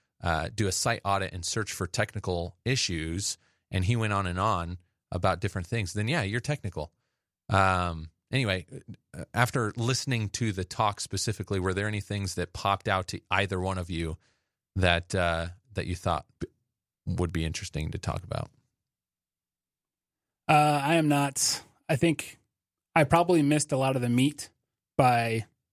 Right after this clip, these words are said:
Speaker 2: not hanging around until the end, to where I'm sure things were tied together. I was listening to it while I was at work, and I hit the point where I'm just like, "This is boring me."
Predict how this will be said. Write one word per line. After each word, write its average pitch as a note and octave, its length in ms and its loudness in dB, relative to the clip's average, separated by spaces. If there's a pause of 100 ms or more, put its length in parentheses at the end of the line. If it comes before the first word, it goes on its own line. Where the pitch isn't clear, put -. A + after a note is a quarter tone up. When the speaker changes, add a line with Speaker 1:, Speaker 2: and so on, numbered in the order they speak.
(260)
Speaker 2:
not C3+ 200 4
hanging C3 340 4
around B2 220 2
until B2+ 240 2
the A#2 140 2
end, B2+ 260 2 (180)
to C3+ 100 2
where B2 120 6
I'm A#2 100 2
sure C3+ 320 2
things C3 340 2
were A2+ 100 -2
tied A#2+ 420 -2
together. A#2+ 480 0 (640)
I C#3 80 4
was A#2+ 160 4
listening B2+ 320 4
to B2+ 180 4
it A#2 100 0
while A#2+ 240 2
I A#2 100 0
was A2 280 -2 (140)
at B2 180 0
work, B2 320 2
and B2 80 0
I A#2 120 2 (100)
hit D3 140 0
the B2 60 -8
point A#2+ 280 2
where A2+ 80 0
I'm A2+ 80 2
just - 100 -2
like, A2 280 -4 (500)
"This B2 140 4
is A#2 120 6
boring A#2 400 4
me." A#2 220 2